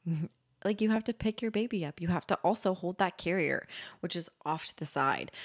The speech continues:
which is then gonna throw everything off, your alignment, your strength. You have to try and recruit the rest of your body to work.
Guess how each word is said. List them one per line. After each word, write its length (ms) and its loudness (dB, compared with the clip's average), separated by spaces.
which 160 -4
is 120 -2
then 220 0
gonna 200 0
throw 380 2
everything 400 -2
off, 260 -4
your 140 0
alignment, 640 4
your 100 -4
strength. 680 4
You 80 2
have 240 -2
to 100 -4
try 240 -6
and 180 -2
recruit 520 0
the 80 -2
rest 240 -2
of 80 -6
your 80 -2
body 260 0
to 80 -4
work. 300 2